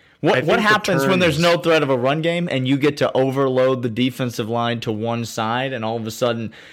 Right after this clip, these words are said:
Speaker 1: Devontae Wyatt comes around on a stunt, just rolling over Jordan Davis's left shoulder, and he's, all of a sudden Jordan Davis is already taking on two guys, and then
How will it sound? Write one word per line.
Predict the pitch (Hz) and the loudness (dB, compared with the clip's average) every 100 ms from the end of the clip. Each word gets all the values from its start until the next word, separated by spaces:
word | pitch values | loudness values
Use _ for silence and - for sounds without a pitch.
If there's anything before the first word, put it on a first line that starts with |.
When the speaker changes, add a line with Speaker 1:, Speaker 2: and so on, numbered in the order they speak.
| - - | -20 -8
Speaker 1:
Devontae | 127 110 117 117 127 | -4 0 -2 0 0
Wyatt | 110 110 113 113 | 0 -2 -2 -6
comes | - 139 127 | -4 -4 -2
around | 120 113 117 | -4 -2 -4
on | 117 110 | -4 -6
a | 95 | -8
stunt, | - - 123 135 131 | -10 -2 0 0 -4
just | 113 120 110 | -4 -4 -4
rolling | 98 113 127 135 127 | -2 2 2 2 0
over | 127 127 123 | -2 0 0
Jordan | 113 113 120 113 | 0 0 0 0
Davis's | 110 113 110 - 101 101 | 0 0 -2 -8 -10 -4
left | 107 117 | -2 -2
shoulder, | - 117 117 135 139 151 - | -4 -4 -4 -4 -8 -12 -10
and | 110 104 | -8 -6
he's, | 113 107 - _ - - - | -6 -8 -14 _ -20 -20 -2
all | 131 | 0
of | 123 | 0
a | 117 | 0
sudden | 135 120 110 | 0 0 0
Jordan | 127 127 | 0 2
Davis | 120 135 131 117 | 2 0 -2 -6
is | 104 | -6
already | 110 120 127 110 | -4 -2 -2 -2
taking | 117 110 110 | -4 -4 -4
on | 104 101 | -6 -4
two | 127 117 | -4 -2
guys, | 113 117 107 - | -2 -2 -4 -6
and | 107 107 | -6 -4
then | 107 | -4